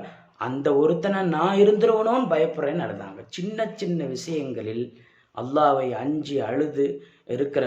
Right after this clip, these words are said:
உமர் ரலியல்லாஹு அன்ஹு தான் எடுத்து வைக்கிற எல்லா எட்டிலும் இறை சிந்தனையோடு பயணித்தார்கள்.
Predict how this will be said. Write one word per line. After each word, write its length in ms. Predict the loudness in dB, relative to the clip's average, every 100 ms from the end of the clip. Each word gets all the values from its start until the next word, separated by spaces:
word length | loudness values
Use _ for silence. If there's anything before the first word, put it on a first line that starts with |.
| -2
உமர் 260 | 0 2
ரலியல்லாஹு 460 | 2 2 -2 -2 -2
அன்ஹு 260 | -4 -6 -8 -10 -20 _
தான் 220 | -4 -2
எடுத்து 380 | 0 -2 -2 -2
வைக்கிற 460 | -2 -2 -2 -2 -2
எல்லா 340 | 0 2 4
எட்டிலும் 540 | 4 0 -2 -2 -2 -4
இறை 240 | 2 4 4
சிந்தனையோடு 640 | 2 0 0 2 2 0 -2
பயணித்தார்கள். 720 | -4 -4 -6 -12 -12 -12